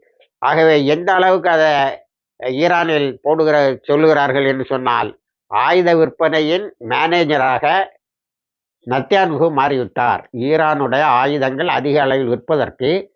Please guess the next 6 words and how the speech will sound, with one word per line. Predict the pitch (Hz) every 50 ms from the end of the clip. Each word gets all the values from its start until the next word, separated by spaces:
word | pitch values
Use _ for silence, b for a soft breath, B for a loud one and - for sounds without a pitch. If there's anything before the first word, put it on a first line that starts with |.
| _ _ _ _ _ _
ஒரு | _ 135 127 131 123
விளம்பரத்தை | 120 135 143 160 175 170 165 160 156 - 151 139 -
தந்து, | - 127 123 127 123 139 156 175 175 170 - - - _ _ _
தோல்வியை | - 127 147 170 175 165 165 165 160 147
ஒத்துக்கொண்டு, | 123 127 127 - - 151 - 151 139 131 127 123 143 156 160 165 170 - - _ _ _ _ _ _
இப்பொழுது | - 131 131 - 156 151 147 139 127 135 135 135 135 131 127 -